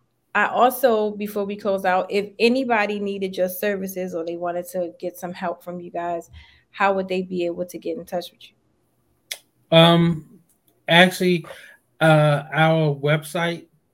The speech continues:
Speaker 2: comes directly to us. So you can go to our website, W W W winning strategies F C C dot org, or just call us, four four three,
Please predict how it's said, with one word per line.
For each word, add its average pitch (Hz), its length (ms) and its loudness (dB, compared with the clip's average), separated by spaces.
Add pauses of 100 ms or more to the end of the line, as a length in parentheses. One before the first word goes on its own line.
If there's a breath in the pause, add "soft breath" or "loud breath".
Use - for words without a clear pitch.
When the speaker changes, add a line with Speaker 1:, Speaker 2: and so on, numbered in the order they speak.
Speaker 2:
comes 156 280 -2
directly 147 420 -2
to 151 220 -6
us. 156 200 -6 (360 loud breath)
So 160 200 -2
you 151 180 0
can 160 160 -2
go 156 140 2
to 151 140 -4
our 139 80 0
website, 151 680 -2 (320)
W 139 300 -4
W 143 300 -4
W 143 460 -4 (440 loud breath)
winning 143 360 -2
strategies 139 1000 -2 (440)
F 151 240 2 (480)
C 170 360 -8
C 139 380 -8
dot 127 360 -4
org, 147 440 -4 (600)
or 135 300 -4 (100)
just 156 260 -4
call 160 360 -4
us, - 260 -18 (320)
four 156 240 0
four 160 220 -2
three, 156 460 -4